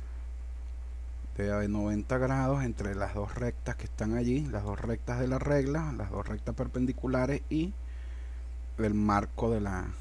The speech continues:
o la línea del, de la pista, la línea que está aquí diagonal. Entonces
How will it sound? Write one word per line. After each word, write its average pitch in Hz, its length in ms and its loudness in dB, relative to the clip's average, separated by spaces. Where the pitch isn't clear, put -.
o 104 140 -2
la 95 120 0
línea 110 580 2
del, 101 320 -2
de 98 80 -2
la 95 120 0
pista, - 440 -4
la - 120 -4
línea 98 320 -2
que - 80 -8
está - 160 -6
aquí - 220 -4
diagonal. 95 440 -2
Entonces 113 960 0